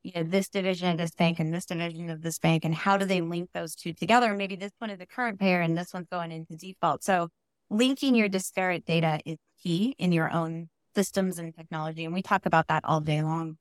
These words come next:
LexisNexis Risk Solutions has a patented technology for linking, and it's something that's a, it's the core functionality and a core, uh, expertise of ours, if you will.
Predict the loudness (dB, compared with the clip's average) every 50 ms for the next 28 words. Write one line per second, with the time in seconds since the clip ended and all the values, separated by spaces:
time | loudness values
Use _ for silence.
0 | _ _ _ _ _ _ _ 0 0 0 2 -2 -2 0 2 0 2 0 -2 -2
1 | 0 0 0 0 -2 -6 -10 -10 -10 -10 -12 -10 -8 -8 -8 -2 0 0 2 2
2 | 0 -2 -2 0 0 0 0 0 0 -2 -2 -4 -2 0 2 4 4 4 2 0
3 | -4 -6 -6 -8 -8 -6 -8 -8 -10 -12 -18 -18 -18 -18 -18 -10 _ -6 -4 -2
4 | -2 0 0 0 0 -2 -4 -2 0 2 4 4 4 2 0 -2 -2 -2 -4 -6
5 | -6 -8 -6 0 2 4 4 4 4 2 -2 -2 -2 -2 -2 -2 -2 -2 0 0
6 | 0 0 -2 -2 -2 -2 -2 -2 -4 -6 -4 -2 -2 0 -2 -2 -6 -8 _ 0
7 | 2 2 4 4 4 4 4 0 -2 -2 2 2 2 2 2 0 0 2 0 0
8 | -2 -6 -8 -10 -10 -10 -8 -6 -6 -6 -8 -8 -12